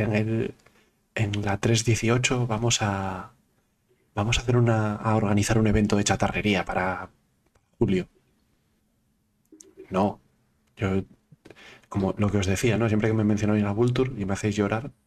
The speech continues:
yo la Vulture creeré que salió cuando esté montado en ella. Porque sin, porque ya ese, esa hostia me la llevé en dos mil dieciocho. Os lo conté un millón de veces,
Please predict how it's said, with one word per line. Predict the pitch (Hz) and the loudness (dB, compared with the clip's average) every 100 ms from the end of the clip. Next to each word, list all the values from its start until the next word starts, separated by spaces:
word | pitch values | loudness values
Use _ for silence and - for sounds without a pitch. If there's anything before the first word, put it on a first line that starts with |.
| _ _ _ _ _ | _ _ _ _ _
yo | 113 | 0
la | 98 | 2
Vulture | 104 113 139 - - - | 2 0 0 -4 -10 -2
creeré | 110 95 98 107 | 0 0 0 0
que | 127 | 0
salió | 123 110 120 135 | 0 2 2 2
cuando | 107 101 92 | 0 0 0
esté | 90 - | 0 0
montado | 107 107 104 92 | 2 2 0 -2
en | 90 | -6
ella. | 85 - _ _ _ _ _ _ _ _ _ _ _ _ _ _ _ | -10 -18 _ _ _ _ _ _ _ _ _ _ _ _ _ _ _
Porque | - - 95 | -8 -4 -2
sin, | - 95 90 | -2 -4 -8
porque | - 101 95 87 90 87 - _ _ _ _ - _ _ - - _ _ _ | -2 -2 -2 -4 -6 -10 -14 _ _ _ _ -20 _ _ -20 -20 _ _ _
ya | 107 107 110 - | -2 0 -2 -2
ese, | 110 - 117 113 110 | 0 2 2 0 0
esa | 107 113 | 0 2
hostia | 117 - 139 135 - | 0 0 -4 -6 -4
me | 104 | -4
la | 95 | -2
llevé | 95 98 | 0 0
en | 107 | 0
dos | 107 | 0
mil | 107 | 0
dieciocho. | 95 - 95 - - _ _ _ _ _ _ _ _ _ _ | -2 -2 -4 -6 -10 _ _ _ _ _ _ _ _ _ _
Os | - | -8
lo | 104 | -4
conté | 92 104 | 0 2
un | 107 | 4
millón | 104 95 | 2 2
de | |
veces, | 104 127 147 | 0 0 -4